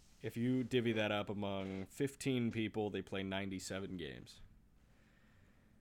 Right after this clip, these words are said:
<sighs> Yeah, I'd say over. I'd say over. Here's the thing, though. Like, they just have so much depth where, like,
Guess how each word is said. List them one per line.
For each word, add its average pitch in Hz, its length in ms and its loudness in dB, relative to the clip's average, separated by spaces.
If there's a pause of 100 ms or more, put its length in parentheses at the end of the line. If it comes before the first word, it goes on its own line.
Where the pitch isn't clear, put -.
(460)
<sighs> - 40 -16 (560)
Yeah, 143 360 10 (240)
I'd 143 180 4
say 151 220 8
over. 104 420 4 (2750)
I'd 117 140 0
say 123 160 4
over. 101 360 2
Here's 143 220 6
the 151 80 0
thing, 139 180 6
though. 143 80 6
Like, 139 220 2
they 135 100 4
just 139 200 -4
have 131 140 4
so - 220 2
much 127 300 2 (200)
depth - 520 2 (1200)
where, 120 160 6
like, 101 420 4